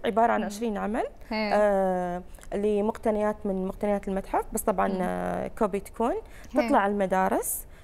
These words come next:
Speaker 2: مم.
Speaker 1: آه، ف-، آه، في نفس الوقت تكون في ورشة يقدمها الخطاط.
Speaker 2: هي.
Speaker 1: آه، يكتب، آه، يع-، يراويهم كتابة، يعطيهم نبذة بسيطة
Speaker 2: هي، يعني
Speaker 1: عن
Speaker 2: شيء
Speaker 1: الخط،
Speaker 2: مبسط،
Speaker 1: يتعرفون،
Speaker 2: شيء
Speaker 1: يتعرفون
Speaker 2: مبسط.
Speaker 1: على الخط.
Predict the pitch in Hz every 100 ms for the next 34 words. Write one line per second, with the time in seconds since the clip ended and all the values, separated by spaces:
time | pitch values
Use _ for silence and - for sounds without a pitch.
0 | - - 208 208 196 190 190 - - 208
1 | 214 - 277 269 - 254 254 - - 254
2 | 247 233 226 - 320 - 202 226 220 196
3 | 196 - - - 233 - - - 220 208
4 | - 208 214 208 214 - 220 185 202 180
5 | 196 190 190 196 214 240 247 - 226 214
6 | 190 - 202 196 262 247 240 262 302 -
7 | 381 359 - - - 302 370 247 226 247
8 | 320 480 311 247 254 370 269 277 - 320
9 | 226 170 311 247 240 254 262 - 320 180
10 | 180 190